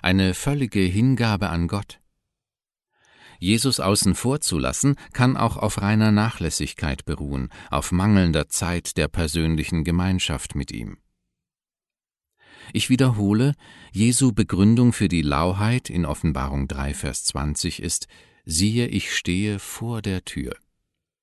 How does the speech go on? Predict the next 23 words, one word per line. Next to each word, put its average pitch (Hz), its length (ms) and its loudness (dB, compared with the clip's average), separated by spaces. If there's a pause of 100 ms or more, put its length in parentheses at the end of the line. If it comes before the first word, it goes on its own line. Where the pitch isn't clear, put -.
(760)
Jesus 90 440 2
befindet 95 440 4
sich 80 220 -4
also 80 240 0
nicht 95 240 2
im 78 160 -2
Zentrum 76 640 -2
dieses 76 360 -6
Lebens, 82 380 0 (160)
sondern 85 400 2
draußen 80 600 -2 (180)
oder 78 260 -4
am 73 140 -2
Rande. 80 420 -2 (760)
Die 87 100 2
Lauheit 82 640 0
bezieht - 400 -2
sich - 260 -4
also 87 240 -2
auf 78 160 -2
die 95 120 -2
persönliche 98 800 2
Christusbeziehung. - 1080 -6